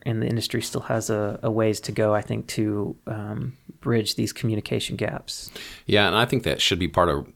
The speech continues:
Speaker 2: the regulation, is just being clear about what the product is, having some standardized, if you will, for lack of a better word, but standardized
Speaker 1: Mm-hmm.
Speaker 2: terms that people can, uh, get educated on and then understand.
Speaker 1: Yeah, I mean, it's,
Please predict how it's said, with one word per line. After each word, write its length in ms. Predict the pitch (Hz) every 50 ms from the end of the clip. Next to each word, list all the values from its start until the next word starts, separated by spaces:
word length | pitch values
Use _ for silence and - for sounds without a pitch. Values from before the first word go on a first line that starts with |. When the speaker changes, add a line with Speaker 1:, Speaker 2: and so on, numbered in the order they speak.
| _ _ _ -
Speaker 2:
the 180 | 87 - 87
regulation, 800 | 78 87 87 82 65 65 80 90 95 - - 62 67 67 - - -
is 180 | 80 73 71
just 320 | - 85 80 - - 76 76
being 260 | 87 85 80 76 69
clear 480 | - - - 80 85 82 73 67 64 -
about 320 | - 76 71 73 69 - 71
what 140 | 73 71
the 60 | - -
product 380 | - - 69 65 58 - -
is, 300 | 76 73 69 67 - -
having 280 | - - 85 76 76 78
some 220 | - - 73 73
standardized, 680 | - - - 82 82 78 78 76 76 78 71 65 - - -
if 120 | - -
you 120 | 76 78
will, 320 | 73 73 73 71 67 73 73 - - -
for 140 | - - 67
lack 240 | 65 67 65 - -
of 80 | -
a 40 | 67
better 180 | 69 67 62 60
word, 440 | - 107 135 120 98 104 107 80
but 140 | - 69 -
standardized 640 | - - - - 87 87 85 82 82 87 95 82 -
Speaker 1:
Mm-hmm. 100 | 151 135
Speaker 2:
terms 400 | - 101 - 87 80 71 67 65 62
that 180 | 67 - -
people 260 | - 73 78 - 67 69
can, 380 | - - 73 71 69 67 71 - - - - - - - - - - - -
uh, 160 | 76 73 69
get 160 | - 87 78
educated 460 | 80 87 82 80 78 - 98 90 90
on 160 | 85 95 104 110
and 100 | 110 113
then 120 | 117 117
understand. 720 | 117 120 117 107 - - - 76 101 123 82 69 69 65 - - - -
Speaker 1:
Yeah, 300 | - 151 180 190 156 127
I 20 | 123
mean, 240 | 127 131 135 135 135
it's, 320 | 135 135 - - -